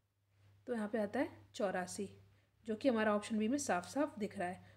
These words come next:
तो यहाँ पे मैंने आपको सॉल्व करना बताया कि इस तरह के क्वेश्चन को कैसे सॉल्व करते हैं। ठीक है, तीन को गुणा करके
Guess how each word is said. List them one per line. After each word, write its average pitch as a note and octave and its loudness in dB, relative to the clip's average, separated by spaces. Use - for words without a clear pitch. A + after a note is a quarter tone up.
तो A#3 -4
यहाँ A3 0
पे B3+ -4
मैंने A#3 2
आपको A3 2
सॉल्व G#3 2
करना G#3 2
बताया G#3 2
कि E4 -2
इस C4+ -4
तरह A3 4
के A3 -4
क्वेश्चन A3 -2
को C4+ 4
कैसे G#3 0
सॉल्व F3+ 0
करते F3+ -6
हैं। F3+ -6
ठीक G#3+ -8
है, D#4 0
तीन A#3+ -2
को B3+ 4
गुणा G#3+ 0
करके A#3 -2